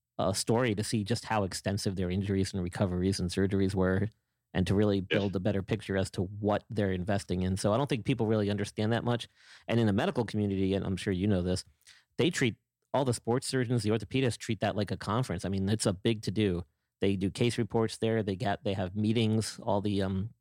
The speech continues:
Speaker 1: N F L team physicians, they have an organization that they form together and they all meet. So it's a big deal. I've talked about it before. And I'm wondering, I mean, so you know, so we know now how far they go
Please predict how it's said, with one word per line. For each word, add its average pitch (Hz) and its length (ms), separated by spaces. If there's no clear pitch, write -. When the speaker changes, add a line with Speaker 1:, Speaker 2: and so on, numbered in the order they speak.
Speaker 1:
N 107 80
F 107 140
L 101 220
team 107 240
physicians, 101 500
they 104 80
have 101 180
an 95 60
organization 101 580
that 101 140
they 101 100
form 104 240
together 101 320
and 98 120
they 95 40
all 104 140
meet. 101 280
So 120 160
it's 120 100
a 135 40
big 151 180
deal. 120 280
I've 113 140
talked 120 220
about 113 160
it - 40
before. 104 480
And 143 80
I'm 143 60
wondering, 143 460
I - 40
mean, 139 220
so - 140
you 131 160
know, 156 280
so - 120
we 131 100
know 143 180
now 127 360
how 110 280
far 110 260
they 101 120
go 101 380